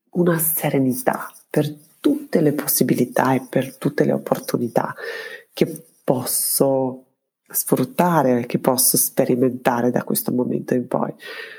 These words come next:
Una ca-, cosa strana per una persona che si definisce la pianificatrice seriale è che non avevo un piano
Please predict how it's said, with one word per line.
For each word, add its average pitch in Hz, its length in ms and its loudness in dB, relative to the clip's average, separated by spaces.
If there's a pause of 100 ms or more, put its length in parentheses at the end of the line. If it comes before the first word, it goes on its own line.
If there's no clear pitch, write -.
(280)
Una 226 220 2
ca-, 151 260 2
cosa 156 500 2
strana 135 640 2
per 127 180 2
una 123 340 2 (280)
persona 143 680 2
che 135 160 2
si 135 320 2
definisce 131 600 0
la 127 140 2
pianificatrice 135 840 2
seriale 139 720 2 (500)
è 185 100 0
che - 160 2
non 135 240 2
avevo 120 680 0
un 123 280 0
piano 123 640 2